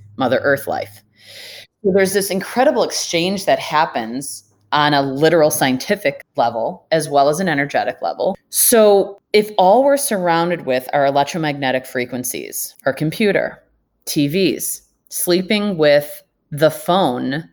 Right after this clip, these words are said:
next to our head, which is emitting, whether we're using it or not, electromagnetic frequencies that can start to burn our brain out, <laughs> literally. Um, especially with, you know, five G coming in, it's, it's, they liken it to,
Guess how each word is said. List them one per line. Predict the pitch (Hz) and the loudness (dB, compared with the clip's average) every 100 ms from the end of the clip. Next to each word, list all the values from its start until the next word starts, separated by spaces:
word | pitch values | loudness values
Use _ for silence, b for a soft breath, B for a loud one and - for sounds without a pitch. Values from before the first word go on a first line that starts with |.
| _ | _
next | 156 160 - | -2 -2 -2
to | - 175 | 0 2
our | 151 | 2
head, | 143 - 202 175 - 139 - b b b | 0 -4 0 2 0 -8 -16 b b b
which | 170 170 | -4 -2
is | 185 165 | -2 0
emitting, | 180 175 180 233 202 139 | 0 0 2 2 2 2
whether | 147 147 143 | 2 2 2
we're | |
using | 151 170 190 202 | 0 0 -2 -2
it | 196 | 0
or | 190 | 2
not, | 196 165 - | 2 2 2
electromagnetic | 156 151 151 170 160 151 147 147 | 2 0 0 -2 0 0 0 -2
frequencies | - 202 196 180 - 110 113 143 - B B B | -2 -4 -2 -4 -4 -4 -6 -8 -14 B B B
that | 175 170 | 0 0
can | - 214 | 2 0
start | 214 170 165 | 2 2 2
to | 208 | 0
burn | 160 - 143 147 | -2 -2 0 2
our | 170 | 0
brain | 185 160 220 392 | 0 2 0 2
out, | 123 73 - - | -2 -4 -10 -6
<laughs> | - | 0
literally. | 277 254 247 302 277 165 127 - - B B B B - | 4 4 2 2 2 0 -4 -10 -14 B B B B 0
Um, | 170 165 | 2 2
especially | 175 - 247 294 277 220 | 0 0 2 2 0 0
with, | 170 156 - | 2 0 0
you | 196 | -2
know, | 156 | -2
five | - 156 151 | 2 2 2
G | 151 214 - | -4 -12 -10
coming | 190 151 139 | -6 -4 -4
in, | 131 123 127 - | -4 -6 -8 -4
it's, | 165 165 - - | -4 -4 -10 -6
it's, | 180 - - _ | -6 -6 -16 _
they | 180 175 | -2 -2
liken | 160 170 202 220 202 | 0 2 2 2 -2
it | 165 - | -2 -4
to, | - 175 156 151 147 | -6 -4 -2 -4 -6